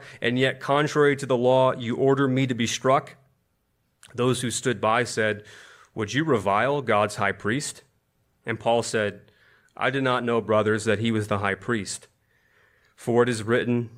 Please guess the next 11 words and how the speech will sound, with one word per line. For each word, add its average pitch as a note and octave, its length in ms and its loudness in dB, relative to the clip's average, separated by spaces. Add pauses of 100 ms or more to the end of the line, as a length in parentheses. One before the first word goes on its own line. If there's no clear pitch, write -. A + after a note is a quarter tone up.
(520)
'You A#2+ 140 0
shall A#2 240 2
not A2+ 260 0
speak A2 400 -10
evil A2 480 0 (120)
of A2 140 -2
a G#2 60 -4
ruler G#2+ 600 -2 (800)
of G2 160 0
your G2+ 120 -2
people.'" B2+ 420 -4